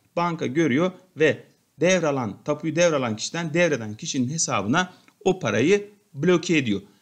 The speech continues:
Bir metot daha şu an aklıma geldi. Onu da sizlere söyleyebilirim.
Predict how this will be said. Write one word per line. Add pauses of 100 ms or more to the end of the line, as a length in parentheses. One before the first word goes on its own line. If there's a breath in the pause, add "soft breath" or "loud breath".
(220 soft breath)
Bir
metot
daha
şu
an
aklıma
geldi.
Onu
da
sizlere
söyleyebilirim.